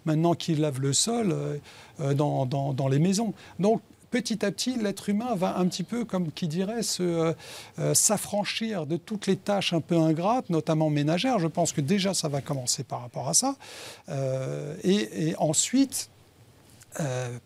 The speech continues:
peut-être on va rentrer dans, dans, dans, dans, dans le champ de la science-fiction, avec, euh, notamment la prise de conscience de la machine, de son, sa propre existence. Est-ce qu'on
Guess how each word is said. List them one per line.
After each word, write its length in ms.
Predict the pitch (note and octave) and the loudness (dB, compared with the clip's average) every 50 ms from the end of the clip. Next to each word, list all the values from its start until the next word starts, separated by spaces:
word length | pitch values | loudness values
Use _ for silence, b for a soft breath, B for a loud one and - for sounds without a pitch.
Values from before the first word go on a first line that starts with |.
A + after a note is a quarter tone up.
| _ - | _ -2
peut-être 480 | A#3 A#3+ A#3 - C4+ C#4+ D4+ - - - | -2 -2 0 0 0 0 0 0 -2 -4
on 60 | E3 | -4
va 160 | C#3+ C3+ D#3 D3 - | 0 0 0 0 0
rentrer 340 | - D#3+ D#3+ - - G3 F#3+ | -2 -2 -2 -2 0 0 0
dans, 200 | C#3+ D3 B2+ - B B B B B - | 0 0 -2 -6 B B B B B -6
dans, 260 | E3 C#3 C#3 C#3 C#3 | -4 -2 -2 -2 -2
dans, 300 | C3+ B2 C3 B2 B2+ C3 | -4 -4 -6 -6 -6 -8
dans, 280 | B2+ B2 B2 B2 B2+ C3 C3 B2+ | -8 -8 -8 -8 -8 -8 -8 -10
dans 440 | B2+ A#2+ A#2+ A#2+ B2 B2+ B2+ B2+ C3+ C#3+ C#3+ D3 C#3 C#3 | -10 -10 -10 -10 -12 -12 -12 -12 -12 -12 -10 -10 -8 -6
le 240 | C3+ C3+ C3+ C3+ | -6 -4 -4 -4
champ 240 | C3 - - - F3 | -4 -4 -2 -2 -2
de 100 | D3+ B2+ | -2 0
la 140 | B2 B2 B2 | 0 0 2
science-fiction, 720 | - - - C3 - - - D3+ - - - A#3+ B3+ A#3+ - B B B B B B B | 2 2 2 0 0 -2 -2 0 0 2 2 2 0 -2 -4 B B B B B B B
avec, 400 | D3 C3 B2 C#3+ D#3 D3+ - - | -6 -2 0 2 0 0 0 -2
euh, 420 | D3+ C3+ C3 C3 C3 B2+ B2+ B2+ | -2 0 0 0 0 -2 -2 -2
notamment 640 | C3 B2+ C3+ C#3+ C#3 - D#3+ D#3 D#3+ E3 F3+ F#3 F3 D#3+ B B B B B | 0 0 0 0 0 0 0 0 2 2 2 2 2 0 B B B B B
la 120 | D3 C#3 C3+ | -6 -6 -6
prise 300 | - - - F#3 D3+ C3 | -4 0 0 2 2 2
de 80 | C#3+ | 2
conscience 540 | D3+ - - E3 E3+ - - - F#3 E3 A#2+ | 0 -2 -2 -6 -6 -4 -4 -4 -4 -2 0
de 100 | C3+ C#3+ | 0 0
la 100 | D3 C#3+ | 2 2
machine, 460 | D3 D3+ D3+ - - - F#3 F3 D3 | 0 0 -2 -2 -2 -2 -2 -2 0
de 100 | B2 C#3 | 0 -2
son, 220 | C#3 - E3+ D#3 D3 | -2 -2 -2 -2 -2
sa 200 | - - E3 D3+ | -2 -2 -2 -2
propre 280 | - - - - - - | -2 -2 -2 -2 -2 0
existence. 600 | - E3 C3 B2 D3+ D3+ - - B3+ C4 A#3 - | 0 2 2 2 2 2 0 0 0 -2 -2 -2
Est-ce 80 | - - | -4 -6
qu'on 200 | - C#3+ C#3 C3 | -6 -6 -6 -6